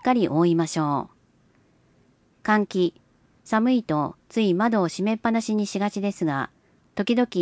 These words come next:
窓や扉を開けて、空気を入れ替えましょ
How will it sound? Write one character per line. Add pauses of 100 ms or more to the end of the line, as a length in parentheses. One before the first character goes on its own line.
(160)
窓
や
扉
を
開
け
て、 (220)
空
気
を
入
れ
替
え
ま
し
ょ